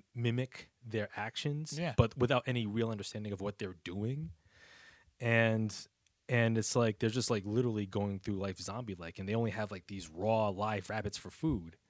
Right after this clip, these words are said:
Speaker 1: And then you have, you have Red, who actually came from above ground and grew up, grew up on the ground, and she's actually showing them that there's a better way.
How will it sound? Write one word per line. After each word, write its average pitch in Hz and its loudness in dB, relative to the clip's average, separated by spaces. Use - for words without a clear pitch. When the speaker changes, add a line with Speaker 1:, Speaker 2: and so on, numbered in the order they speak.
Speaker 1:
And 107 -4
then 117 2
you 110 -4
have, 110 0
you 117 -2
have 107 0
Red, 104 -2
who 110 0
actually 110 -2
came 123 -4
from 110 -4
above 95 -2
ground 107 -2
and 92 -6
grew 98 -4
up, 131 -2
grew 107 -2
up 117 -2
on 95 -4
the 92 -6
ground, 107 -2
and 92 -4
she's 104 -6
actually 101 -8
showing 113 -6
them 104 -6
that 95 -10
there's 98 -4
a 87 -10
better 95 -6
way. 87 -2